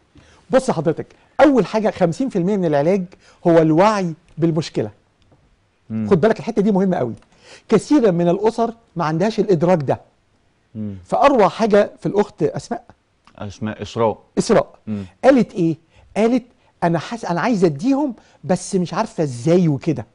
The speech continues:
Speaker 1: الإدراك ده في حد ذاته خمسين في المية من الحل. طب تعالوا بقى نقول
Speaker 2: جميل.
Speaker 1: إزاي بقى. آه، لازم نعلمهم بقى.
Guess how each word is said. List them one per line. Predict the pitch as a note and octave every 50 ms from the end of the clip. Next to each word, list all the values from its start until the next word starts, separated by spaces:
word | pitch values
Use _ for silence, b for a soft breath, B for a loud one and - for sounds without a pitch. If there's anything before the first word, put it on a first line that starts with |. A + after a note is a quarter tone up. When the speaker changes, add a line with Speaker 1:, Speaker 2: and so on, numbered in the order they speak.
| _ b b b b b b b b b -
Speaker 1:
الإدراك | G#3+ C#4 D4 A#3+ F3 B3+ C#4 D#4 A#3+
ده | G#3 C#4+
في | - -
حد | D4+ A#3+ G#3+
ذاته | B3+ G3+ C#4 D4+ D4+ E4 E4 D#4+ _ _ _ -
خمسين | - - G#3+ F#3 F3+ - - C#4 D4
في | - -
المية | G#3+ F#3+ G3 A3 A3+ G#3
من | F3+ E3+
الحل. | D#3 C#3+ - - B2+ A2+ A2+ A2+ A2+ _ _ _ _ _ _ _ _ -
طب | D3 - -
تعالوا | D#3+ F#3 G3 G3
بقى | G#3 G#3+
نقول | A3 A3+ A#3+
Speaker 2:
جميل. | A3 G3 D3+
Speaker 1:
إزاي | C3+ - G3 F#3
بقى. | C3+ - - - - _ _ _ _ _ _ _ _ _ _ _ -
آه، | C#3+ - -
لازم | E3+ G#3+ G3+ G#3 F3
نعلمهم | F3 C#3 D3 E3 G3+ G3+ D#3 B2+ A#2+
بقى. | B2+ - -